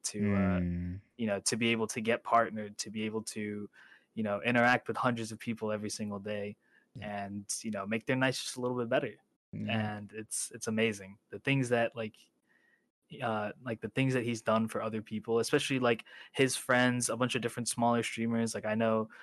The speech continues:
Speaker 1: literally a couple days ago, there was, uh, there was an artist who, um, he was watching who had, like, three
Speaker 2: Mm-hmm.
Speaker 1: people, and he tweeted out, uh, for
Speaker 2: Mm-hmm.
Speaker 1: all of his notification, for all of his Noti gang, he tweeted out, he was like, "Go support."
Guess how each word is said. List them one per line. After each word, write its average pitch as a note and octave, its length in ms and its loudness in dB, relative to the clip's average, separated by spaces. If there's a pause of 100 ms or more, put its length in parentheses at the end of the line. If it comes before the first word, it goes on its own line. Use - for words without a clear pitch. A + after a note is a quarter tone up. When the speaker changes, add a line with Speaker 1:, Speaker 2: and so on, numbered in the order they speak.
(120)
Speaker 1:
literally D#3 260 8
a C#3+ 60 6
couple D3+ 260 2
days D3+ 260 8
ago, A2 380 2
there A#2 180 8
was, A2+ 220 4
uh, A2+ 360 6
there B2 80 2
was A#2+ 120 2
an B2 80 4
artist B2+ 480 4
who, A2+ 480 0 (420)
um, A2 460 4
he B2 100 4
was A2+ 140 2
watching A2 480 0
who A2+ 100 -2
had, A2 180 0
like, A2 140 -2 (100)
three A#2 180 -2
Speaker 2:
Mm-hmm. A#2+ 80 0
Speaker 1:
people, G#2 420 -2 (160)
and G#2+ 220 -2
he A2 140 -2
tweeted B2+ 380 2
out, B2 280 4 (440)
uh, G#2 220 -4
for B2 180 0
Speaker 2:
Mm-hmm. A2+ 60 4
Speaker 1:
all A#2 120 10
of A2 60 4
his A2 120 -2
notification, A2+ 880 2
for A2+ 120 0
all B2 160 4
of A#2+ 80 0
his A2+ 120 0
Noti B2+ 260 4
gang, G#2+ 280 -2
he G#2+ 100 -8
tweeted A#2+ 340 -2
out, B2 280 2 (640)
he A#2 100 -2
was A2 100 0
like, G#2 160 0
"Go B2 140 6
support." - 540 0